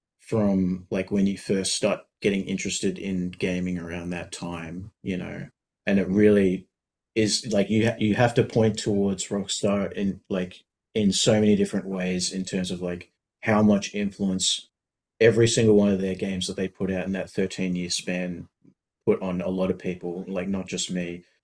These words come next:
Speaker 1: in terms of, like, you know, your taste in music, your, the influence that you'll have in terms of what kind of movies you'll get into as a result of your interest in Rockstar games.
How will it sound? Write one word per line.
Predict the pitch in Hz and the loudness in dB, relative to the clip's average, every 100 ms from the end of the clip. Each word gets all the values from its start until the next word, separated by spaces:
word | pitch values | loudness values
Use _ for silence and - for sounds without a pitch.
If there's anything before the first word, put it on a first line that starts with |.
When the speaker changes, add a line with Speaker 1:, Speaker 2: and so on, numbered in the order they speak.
| - | -6
Speaker 1:
in | 104 | 0
terms | 117 104 98 | 2 2 2
of, | 90 | 0
like, | 92 87 - - _ _ _ _ - | 0 0 -10 -18 _ _ _ _ 0
you | 110 | 4
know, | 92 | 4
your | 90 95 | 4 0
taste | - 107 95 110 | 4 4 4 4
in | 101 | 6
music, | 107 113 95 87 - | 6 6 2 -4 -6
your, | 101 95 95 | -4 0 -2
the | 92 101 | -2 -4
influence | 107 104 110 98 - | -2 -2 0 -2 0
that | 101 104 | -4 -2
you'll | 92 | -2
have | 95 92 92 | 0 0 0
in | 92 | -4
terms | 104 95 90 | -2 -4 -4
of | 87 | -4
what | 95 92 - | -2 -4 -2
kind | 101 | -2
of | 90 | 0
movies | 90 95 98 98 - | 0 2 2 0 -2
you'll | 92 | -4
get | 90 90 | -2 -2
into | 90 90 95 | -2 -4 -2
as | 92 92 | -2 -2
a | |
result | 92 92 92 90 | -4 -2 -2 -2
of | 90 | -4
your | 92 | -4
interest | 101 98 95 - - | -2 -2 -4 -6 -6
in | 104 90 | -6 -4
Rockstar | 90 87 - 98 90 | -4 -6 -6 -4 -4
games. | 87 87 85 87 - | -8 -12 -12 -16 -18